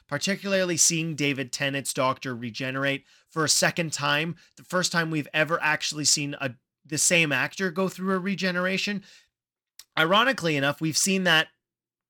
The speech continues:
somewhat from David Tennant before. We had him regenerate his hand in his Christmas Invasion, his first Christmas special, as well as using his regeneration energy to flow it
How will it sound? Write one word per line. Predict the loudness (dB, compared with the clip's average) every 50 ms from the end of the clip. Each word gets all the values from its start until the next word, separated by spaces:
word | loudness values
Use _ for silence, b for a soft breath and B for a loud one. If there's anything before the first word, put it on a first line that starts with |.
| _ _ _ -4
somewhat | -2 0 4 4 4 4 4 2 0 0 0 -2
from | -4 -4 -4 -2
David | 0 0 0 0 -2 -2
Tennant | -2 -2 -2 -2 -6 -6
before. | -10 -10 -6 -4 -2 0 0 0 0 0 B B B B B -4
We | -2 0
had | 2 2 2 2
him | 0 0 0 -2
regenerate | -4 -4 -2 -2 -2 0 0 0 0 0 0
his | 0 -2 -4
hand | -4 -2 -2 0 0 0 0 -2 -2 -6 -10 b b b b b b _ -8
in | -4 -4 -2 -4 -4
his | -6 -6 -6 -4 -4 -6
Christmas | -2 0 0 0 0 0 -2 -2 -2 -2 -4
Invasion, | -4 -8 -6 2 4 4 4 4 2 0 -2 -2 -4 -6 -8 -12
his | -12 -10 -8 -8
first | -6 -4 -4 -4 -4 -4 -6 -8
Christmas | -10 -8 -8 -8 -8 -6 -6 -6
special, | -2 -2 -2 -2 -2 -2 -2 -4 -4 b b b b b b
as | -2 -2 0 0
well | 2 4 4 4 2 0 0
as | 0 2 2 2 0 -4 -6
using | -6 -4 -4 -2 -2 -2 -2
his | -2 -4 -4 -4 -6
regeneration | -6 -6 -2 -2 -2 -2 0 0 0 0 0 -2 -2 -4
energy | -4 -4 -4 -6 -8 -6 -6 -6 -6 -6 b b b b b -10
to | -6 -4 -4 -4 -6 -8 _ _ _ _ _ _ _ _ _ _ _ _ _ _ _ 0
flow | 2 4 4 4 4
it | 0